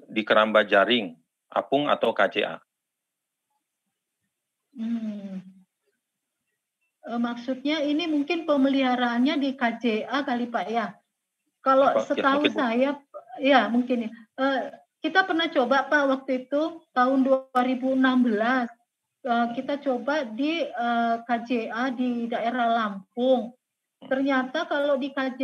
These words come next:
Speaker 2: A itu dia kurang bagus untuk pertumbuhannya. Karena, kenapa kurang bagus? Karena kalau di K J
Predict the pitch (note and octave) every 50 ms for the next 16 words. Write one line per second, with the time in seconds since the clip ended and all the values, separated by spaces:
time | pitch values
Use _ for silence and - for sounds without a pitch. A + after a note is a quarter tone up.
0 | B3 B3 A#3+ A#3+ C4 B3+ - F4 C#4+ E4 E4+ E4 E4+ D4+ C#4 C#4 C#4 C4 A#3+ B3+
1 | A#3 G#3 G#3 - D4 D#4+ D#4+ C#4+ C#4 C4 D4 C4+ B3+ C4 - C4+ C4 - C4 B3
2 | A#3 A#3+ A#3 A#3 A#3 A3 G#3 G3+ G#3 A3 A#3+ A#3+ A3+ A3 A3 - - A3+ G#3 G#3+
3 | G#3 G#3 G3+ G3+ G#3+ A#3 C#4 D#4+ - - - - _ _ _ _ C4 C4 C4+ C4+
4 | E4+ E4 E4+ D4 C4 B3+ B3+ A#3 A3+ G#3 G3 G3+ A#3 B3+ D4 D4+ - - - -
5 | _ _ _ _ _ C4+ C4 C4+ D4+ D#4+ - D#4 D4+ C#4+ C4 C4+ C4+ - - B3+
6 | A#3+ A3